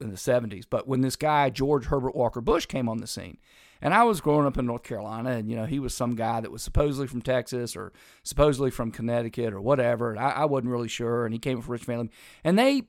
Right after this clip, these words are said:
you know, basically said he was a wimp and all this stuff. And I, he was the first person I voted for in a presidential election in nineteen eighty-eight. But all that being said, I voted for him because of his policies, but I honestly believed he really wasn't a Texan, and I honestly believe he was a wimp. I mean, I didn't know.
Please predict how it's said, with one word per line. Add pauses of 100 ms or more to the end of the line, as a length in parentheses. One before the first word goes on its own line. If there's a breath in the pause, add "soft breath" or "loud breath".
you
know,
basically
said
he
was
a
wimp
and
all
this
stuff.
And
I,
he
was
the
first
person
I
voted
for
in
a
presidential
election (380 loud breath)
in
nineteen
eighty-eight. (220 loud breath)
But (680)
all
that
being
said,
I
voted
for
him
because
of
his
policies,
but
I
honestly
believed
he
really
wasn't
a
Texan, (260 soft breath)
and
I
honestly
believe
he
was
a
wimp.
I
mean,
I
didn't
know.